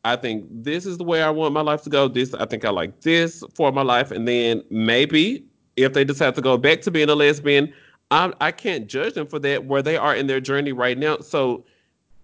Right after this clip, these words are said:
Kev on stage did an interview with this woman with where she is in her life right now and what she's been through.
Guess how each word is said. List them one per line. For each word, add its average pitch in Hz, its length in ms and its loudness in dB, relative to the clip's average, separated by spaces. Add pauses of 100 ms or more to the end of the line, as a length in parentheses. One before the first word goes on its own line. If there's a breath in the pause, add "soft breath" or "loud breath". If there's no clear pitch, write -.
Kev 202 240 0
on 190 140 0
stage 151 300 2
did 135 180 2
an - 100 -4
interview 147 640 0
with 139 240 -2
this 151 240 -2
woman 123 340 2
with 117 160 -4
where 139 300 2
she 147 400 -2
is 123 140 0
in 123 140 0
her 131 160 -2
life 117 320 0
right 120 300 -2
now 110 380 -2 (380 soft breath)
and 120 140 -2
what 127 140 0
she's 117 240 -8
been 107 240 -4
through. 92 380 -8